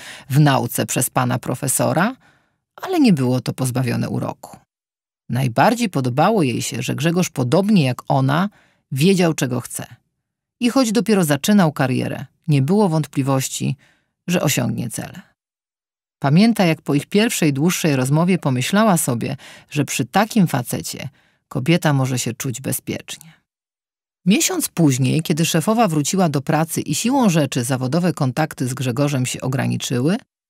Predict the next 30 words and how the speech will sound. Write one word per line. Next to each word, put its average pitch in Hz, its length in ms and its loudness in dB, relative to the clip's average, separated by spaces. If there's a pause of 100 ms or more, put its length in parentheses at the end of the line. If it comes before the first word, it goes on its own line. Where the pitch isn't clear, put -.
(140)
Ada 214 200 0
poczuła, 185 460 0
że 180 140 0
brakuje 196 460 -2
jej 214 140 0
czegoś 214 320 -4
więcej 208 420 -2
niż 127 380 -4
rozmów 123 460 0
o 135 80 -6
planach 123 400 -2
dostaw. - 640 -10 (540)
Najwyraźniej 135 560 2
Grzegorz 175 400 -2
miał 156 160 0
podobnie. - 520 -6 (840)
Bo 123 100 -4
któregoś 214 420 0
wieczoru, 135 440 -4
kiedy 139 240 -6
w - 60 -10
pędzie 214 340 4
wybiegała 123 460 0
z - 80 -6
pracy, - 380 -4
żeby 120 220 -6
zdążyć 120 480 -4
na 127 100 -4
ostatni - 400 -4
autobus, 202 580 -2